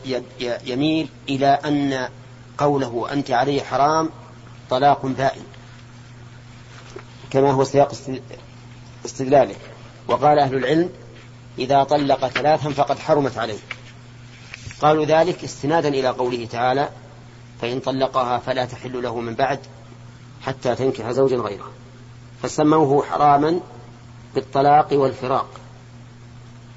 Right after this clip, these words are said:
وعلى هذا فيكون: "أنت عليه حرام"، كأنت طارق ثلاثا، تحرم عليه. قال:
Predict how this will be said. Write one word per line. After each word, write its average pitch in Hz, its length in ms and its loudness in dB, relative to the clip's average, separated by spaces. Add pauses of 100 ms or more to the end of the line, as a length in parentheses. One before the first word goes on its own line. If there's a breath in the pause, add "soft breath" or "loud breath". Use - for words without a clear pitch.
(840)
وعلى 131 240 4
هذا 143 300 4
فيكون: 139 540 0 (1400)
"أنت 139 240 0
عليه 135 320 2
حرام"، 160 460 2 (1160)
كأنت 139 560 2 (180)
طارق 131 480 2 (720)
ثلاثا، 135 400 0 (220)
تحرم 131 320 0
عليه. 110 220 0 (1500 loud breath)
قال: 151 300 6